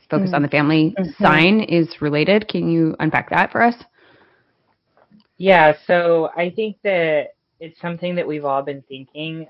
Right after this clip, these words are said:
Speaker 3: Um,
Speaker 1: What
Speaker 3: is
Speaker 1: happened
Speaker 3: that
Speaker 1: first?
Speaker 3: So, uh, Focus on the Family, they have a huge sign for anybody who doesn't know. The, it just says Focus on the Family. And somebody graffitied on it.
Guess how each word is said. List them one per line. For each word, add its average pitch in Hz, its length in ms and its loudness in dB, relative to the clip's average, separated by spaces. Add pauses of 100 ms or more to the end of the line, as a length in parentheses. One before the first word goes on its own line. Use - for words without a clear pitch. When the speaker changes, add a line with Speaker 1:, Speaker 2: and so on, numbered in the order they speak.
(140)
Speaker 3:
Um, 139 680 -4
Speaker 1:
What 202 320 0
Speaker 3:
is 202 40 0
Speaker 1:
happened 202 280 2
Speaker 3:
that 143 380 4 (200)
Speaker 1:
first? 156 260 -8 (720)
Speaker 3:
So, 151 440 2
uh, 160 440 -6 (560)
Focus 190 340 -6
on 196 120 -6
the 185 100 -8
Family, 156 760 -10
they 156 120 -8
have 170 200 -12
a 156 140 -8
huge 185 560 -8 (140)
sign 127 440 -4
for 139 80 -8
anybody 139 340 -6
who 135 120 -14
doesn't 135 420 -6
know. 117 380 -12 (720)
The, 156 240 -4
it 147 80 -6
just 151 260 -8
says 135 200 -10 (120)
Focus 127 320 -12
on 120 140 -14
the 117 80 -2
Family. 120 560 -8 (100)
And 143 240 -4
somebody 156 560 0
graffitied 151 680 -6
on 127 280 -6
it. 120 340 -6